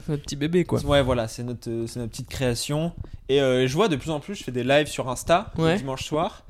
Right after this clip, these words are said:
Speaker 1: Ok.
Speaker 2: Et à chaque fois, il y a des gens qui me disent : « Ah, j'ai écouté Frangin Vidéo Club, c'est trop marrant. » Les gens
Speaker 1: Trop
Speaker 2: regardent
Speaker 1: cool.
Speaker 2: les films pour Frangin Vidéo Club.
Speaker 1: Ça, c'est fort. Mais
Speaker 2: Ça,
Speaker 1: ça, c'est
Speaker 2: j'étais
Speaker 1: aussi un truc,
Speaker 2: choqué.
Speaker 1: ça, c'est aussi un truc qui me fait plaisir parce que je pense qu'on choisit les films aussi pour le coup par rapport à ça, quoi.
Speaker 2: Mm.
Speaker 1: C'est des films dont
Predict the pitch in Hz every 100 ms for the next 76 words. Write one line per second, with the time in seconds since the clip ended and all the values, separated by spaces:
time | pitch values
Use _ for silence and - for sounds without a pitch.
0 | - 156 147 156 147 156 - 135 180 185
1 | 139 165 139 143 156 156 123 - 131 131
2 | 123 120 120 175 175 170 - 147 135 139
3 | 170 185 131 175 156 156 185 196 139 -
4 | - 240 294 127 - 185 - 160 143 139
5 | 127 - 131 196 185 - - - 180 -
6 | - 269 196 175 240 196 185 208 185 135
7 | - - 220 185 196 185 180 160 - 160
8 | 170 175 185 - - 175 - 151 - 151
9 | 151 160 160 151 156 175 156 143 165 -
10 | - - - - 147 143 170 160 139 143
11 | 139 156 175 151 139 165 151 165 147 147
12 | 196 185 151 170